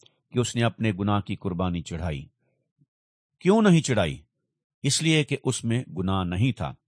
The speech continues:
یسوع ظاہر ہوا تاکہ اپنے آپ کو قربان کرنے سے گناہ کو مٹا دے۔ عبرانیوں نو باب چھبیسویں آیت۔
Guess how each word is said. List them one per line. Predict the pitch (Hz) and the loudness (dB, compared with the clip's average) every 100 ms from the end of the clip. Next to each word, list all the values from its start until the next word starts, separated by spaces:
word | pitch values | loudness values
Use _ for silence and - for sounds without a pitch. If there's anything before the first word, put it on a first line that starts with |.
| _ _ _ _ _ _ _ - | _ _ _ _ _ _ _ -4
یسوع | 151 170 | -2 2
ظاہر | 151 170 190 | 8 10 10
ہوا | 202 202 | 8 8
تاکہ | 202 170 165 165 | 8 6 6 4
اپنے | 156 147 | 2 2
آپ | 135 135 - | 4 2 0
کو | 131 | -4
قربان | 120 104 117 107 | 0 2 2 2
کرنے | 107 127 | -2 -2
سے | 135 - 73 - _ _ 82 | -2 -4 -8 -10 _ _ -6
گناہ | 98 110 | 0 0
کو | 107 98 | 0 -2
مٹا | 85 80 90 95 | -4 -4 -2 -2
دے۔ | 71 69 - _ _ _ - | -2 -8 -14 _ _ _ -14
عبرانیوں | 85 95 95 92 | -6 -4 -2 -2
نو | 90 120 | -2 0
باب | 131 127 127 131 _ _ _ _ | 2 2 0 -4 _ _ _ _
چھبیسویں | - 90 82 82 - 82 | -12 -10 -8 -10 -10 -8
آیت۔ | 69 | -10